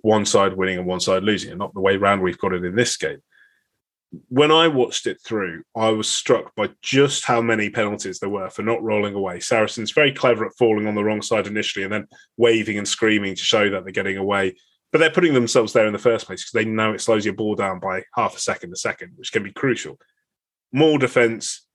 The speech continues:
there were some obvious, some subtle, some clever bits of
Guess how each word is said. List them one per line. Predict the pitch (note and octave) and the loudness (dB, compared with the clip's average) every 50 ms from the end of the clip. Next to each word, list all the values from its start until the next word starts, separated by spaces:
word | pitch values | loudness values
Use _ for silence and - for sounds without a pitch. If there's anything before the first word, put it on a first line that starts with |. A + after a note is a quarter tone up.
| _ _ _ _ _ _ _ _ _ _ _ - B2+ - _ _ | _ _ _ _ _ _ _ _ _ _ _ -20 -20 -20 _ _
there | C3 C3+ B2+ | 0 2 2
were | A#2+ | 2
some | - - C3 A#2+ A#2 | 2 2 2 4 4
obvious, | A2 G#2+ A#2 A2+ - - | 4 4 4 2 2 2
some | - A2+ A2 A2 - | 0 -2 -2 -4 -8
subtle, | - - - A#2 - - A2+ | -6 0 0 0 0 0 -4
some | G2+ - A#2+ A2 - | -2 -2 -2 -2 2
clever | - E3 F3 D3 - | 2 4 4 4 2
bits | F2+ A#2 F#2 - - | -2 -2 -6 -6 -8
of | G#2 G2+ | -10 -12